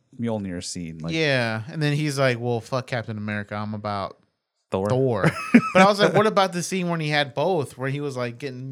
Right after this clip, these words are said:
Speaker 2: you know, jacked up, right?"
Speaker 1: When Thor was?
Speaker 2: Yeah, when he had both the Stormbreaker and the hammer.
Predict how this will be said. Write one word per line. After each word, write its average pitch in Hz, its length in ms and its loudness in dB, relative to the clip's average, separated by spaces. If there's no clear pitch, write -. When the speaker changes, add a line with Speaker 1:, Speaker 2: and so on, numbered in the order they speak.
Speaker 2:
you - 40 -8
know, 117 140 -10
jacked 151 440 0
up, 180 280 0
right?" 143 300 -8
Speaker 1:
When 95 160 -6
Thor 117 260 2
was? 185 400 0
Speaker 2:
Yeah, 156 260 2
when 110 100 -2
he 127 60 -2
had 131 160 -4
both 123 300 -2
the 113 240 -2
Stormbreaker 117 600 -4
and 110 400 -6
the 98 60 -10
hammer. 98 500 -10